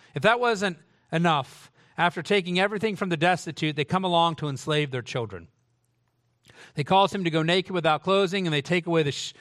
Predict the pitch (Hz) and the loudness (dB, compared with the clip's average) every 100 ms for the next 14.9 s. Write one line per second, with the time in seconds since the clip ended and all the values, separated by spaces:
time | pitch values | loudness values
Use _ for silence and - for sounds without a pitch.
0 | - - 143 - 220 - - 156 139 196 | -20 -6 -4 0 0 0 -2 -2 0 0
1 | 185 185 180 - - - 147 175 160 - | 2 2 2 -2 -12 -4 -2 0 0 2
2 | 190 196 175 160 170 156 147 175 180 175 | 4 4 2 0 -2 0 4 4 4 2
3 | 165 147 185 160 165 151 156 147 156 147 | -2 -4 -2 0 0 2 0 2 0 0
4 | - 147 - 147 - 151 - 139 185 180 | -2 -8 -6 -6 -4 -4 -4 -2 2 2
5 | 165 - - - 156 185 196 151 185 185 | 0 -8 -20 -8 0 0 2 2 4 2
6 | 170 160 160 151 135 180 165 160 147 135 | 0 0 0 0 -4 0 0 0 -2 -2
7 | 180 185 180 156 143 165 147 131 - 170 | 0 2 2 0 2 2 0 -4 0 2
8 | 165 151 - 147 139 139 - - _ 143 | 2 0 -2 0 0 -2 -14 -20 _ 2
9 | 156 135 156 190 170 156 175 165 156 123 | 2 2 4 4 2 0 0 0 -2 -4
10 | - 127 156 170 196 220 214 _ _ _ | -2 -2 -2 -4 -4 -6 -8 _ _ _
11 | _ _ - 156 156 202 180 170 185 160 | _ _ -2 0 2 2 2 -2 0 0
12 | 165 151 165 214 202 151 202 196 180 170 | 0 2 4 4 0 0 -2 2 2 4
13 | 190 - 185 143 180 180 151 160 - 196 | 2 0 -4 0 2 2 0 -6 0 2
14 | 202 196 160 - 233 214 202 175 - | 4 2 0 0 -2 0 0 0 -2